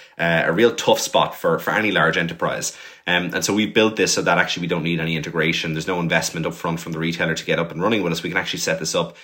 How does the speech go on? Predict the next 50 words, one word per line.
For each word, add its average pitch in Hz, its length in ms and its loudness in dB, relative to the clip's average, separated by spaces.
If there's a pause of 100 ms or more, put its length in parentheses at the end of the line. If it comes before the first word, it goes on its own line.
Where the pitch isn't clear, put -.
(100)
independently 85 580 -4
and 73 160 -6
by 78 140 0
ourselves. - 560 -2 (300)
Um, 95 260 2
when 123 240 4
a 131 60 4
sh-, 123 200 2
when 127 120 2
a 123 100 0
s-, - 160 -2
a 92 140 4
shopper 107 320 4
arrives 90 340 2
in 87 60 -8
store, 110 320 4
they 90 160 0
have 92 100 0
a 90 40 -2
Buy 95 260 2
Me 87 140 -2
app, 127 220 2 (540)
which 110 180 -2
we've 98 160 2
designed, 92 420 0
that 98 140 0
has 92 220 0
high 101 140 0
quality 95 360 2
imagery. 98 540 0 (240)
Uh, 90 200 2
it 90 140 0
nat-, 101 340 0
it 110 220 0
automatically 98 880 0
routes 104 280 -2
them 98 140 -4
around 92 280 4
the 85 60 -4
store 95 420 6
in 87 100 -2
the 90 80 -2
very 90 220 2
best 90 240 0
possible 90 440 0
way 90 340 2
and 71 100 -2
the 82 40 -6
fastest 85 400 -2
way, 90 280 0